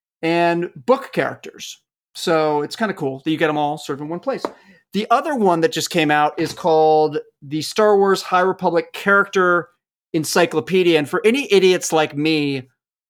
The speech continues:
who are reading these High Republic books, this is very helpful because they've got, like, a bazillion and one of these, Devin, and, like, in all different forms. I'm just reading the adult books, but there's Y A books, there's, like, little kid books, there's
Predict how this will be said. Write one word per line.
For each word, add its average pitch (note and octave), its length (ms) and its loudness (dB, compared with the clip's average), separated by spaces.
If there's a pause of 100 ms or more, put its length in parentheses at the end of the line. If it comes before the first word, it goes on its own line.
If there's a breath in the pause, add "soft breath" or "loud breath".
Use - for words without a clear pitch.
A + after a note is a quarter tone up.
(120)
who F3 60 4
are E3+ 100 6
reading E3+ 320 4
these D#3 160 -4
High E3 140 0
Republic D#3+ 440 -2
books, C#3+ 300 -4
this E3+ 300 -2
is E4 180 0
very F#3 460 2
helpful A#3+ 420 2
because A3 300 2 (520)
they've C#4 200 0
got, F#4 220 0 (120)
like, G#3+ 200 -2 (120)
a F3 80 2
bazillion D#3+ 640 0
and D3+ 160 0
one D3+ 140 2
of D#3+ 60 0
these, F3+ 200 0
Devin, F#3+ 220 0
and, F#3 100 0
like, F#3 200 2 (520 soft breath)
in F#3+ 120 4
all A3+ 180 6
different G#3+ 240 0
forms. E3 300 0
I'm B3 160 2
just C#4+ 200 -4
reading F#3+ 300 2
the D#3 120 4
adult D3 420 0
books, - 420 -10 (480)
but D3 120 -2
there's D#3 220 4
Y E3+ 200 2
A G3 180 2
books, - 420 -8
there's, D3 420 2
like, D3+ 220 0
little F3 220 0
kid D#3 240 0
books, C#3+ 300 -6
there's D#3 560 4